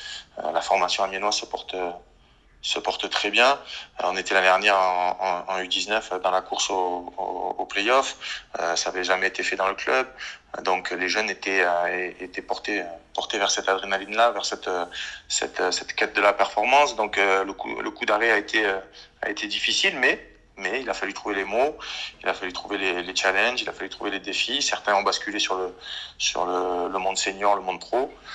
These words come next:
Euh, donc, euh, voilà. Après, euh, voilà, c'est, c'est aussi, euh, se rendre, se rendre forcément plus fort de, des épreuves que l'on vit. Et au-delà de,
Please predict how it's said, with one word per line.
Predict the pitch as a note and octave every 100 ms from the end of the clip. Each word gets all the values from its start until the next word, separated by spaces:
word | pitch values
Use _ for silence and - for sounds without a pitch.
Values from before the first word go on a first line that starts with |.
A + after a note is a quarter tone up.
| - - -
Euh, | F2+ F2+ F2
donc, | F2+ F#2 - F2+
euh, |
voilà. | E2 - C#3 G#2 F2+
Après, | - A2 G#2+
euh, | F2+ E2+
voilà, | F2+ C3
c'est, | C3+ G2 F#2+ F#2 F2+
c'est | F2 G2+
aussi, | G2 - C3
euh, | G#2+ F2 - - - -
se | - -
rendre, | G2 G#2+ A2 G2 G2+ G2
se | -
rendre | G2+ G#2+
forcément | - G#2+ - A2 A2
plus | -
fort | G#2 B2+ G#2+
de, | G2+
des | G2 G2
épreuves | G2+ G2+ -
que |
l'on | G#2 G#2
vit. | B2
Et | C#3+ B2 F#2+ F#2 F2+ - - - - - _ -
au-delà | A2 A#2+ B2 A#2+
de, | A2+ G#2+ G2+